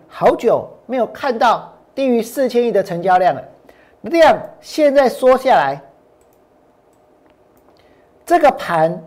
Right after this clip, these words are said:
当初在涨的时候，它是不是滚量，然后涨上去，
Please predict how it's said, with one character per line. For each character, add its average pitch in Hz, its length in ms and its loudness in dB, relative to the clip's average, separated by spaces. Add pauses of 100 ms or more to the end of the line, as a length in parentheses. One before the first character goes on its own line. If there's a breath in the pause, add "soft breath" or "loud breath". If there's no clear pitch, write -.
当 262 240 2
初 254 160 -2
在 262 100 4
涨 151 320 -2
的 160 120 -2
时 160 200 -2
候， 190 320 4 (800)
它 226 100 -2
是 233 160 2
不 220 60 4
是 226 180 2 (200)
滚 151 260 0
量， 196 260 4 (460)
然 156 100 -6
后 196 320 2 (140)
涨 143 280 -2
上 190 200 -2
去， 170 220 -4